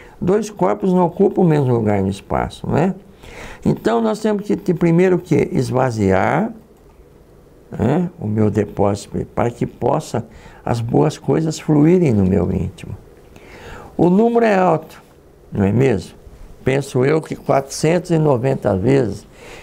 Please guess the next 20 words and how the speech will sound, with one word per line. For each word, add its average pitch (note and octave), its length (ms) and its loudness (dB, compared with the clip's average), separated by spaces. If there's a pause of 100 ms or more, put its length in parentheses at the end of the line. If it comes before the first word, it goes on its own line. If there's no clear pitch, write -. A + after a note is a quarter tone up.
(120)
é D#3 140 0
muita G3+ 440 2
coisa F3+ 480 2
para D#3 260 0
um D3 140 0
dia B2+ 260 2
só, - 400 -4
exatamente B2 1000 0 (460)
para E3 220 0
nos F3 200 0
mostrar F3+ 600 0
que B2 180 -4
devemos B2+ 500 0
perdoar A#2+ 760 0 (400)
a - 140 0
tudo C4 380 0
que A#3 140 -2
sofremos D#3 760 -2 (840)
no F#4+ 80 2
cotidiano. E4+ 760 2